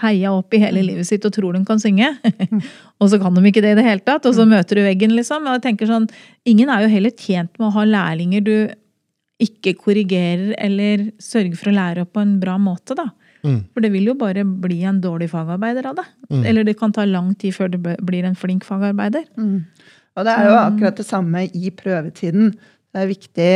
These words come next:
Speaker 2: målet er jo å få vedkommende til å lykkes i jobben.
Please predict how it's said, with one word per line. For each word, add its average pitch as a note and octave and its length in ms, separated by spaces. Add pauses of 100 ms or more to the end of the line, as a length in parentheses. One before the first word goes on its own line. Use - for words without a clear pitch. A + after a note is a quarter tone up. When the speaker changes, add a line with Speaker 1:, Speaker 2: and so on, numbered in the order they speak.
(140)
Speaker 2:
målet F3 460
er F3+ 180
jo E3+ 140
å F3+ 80
få E3+ 260
vedkommende E3+ 460
til F#3 180
å F#3 60
lykkes F3 420
i F#3 80
jobben. F#3 460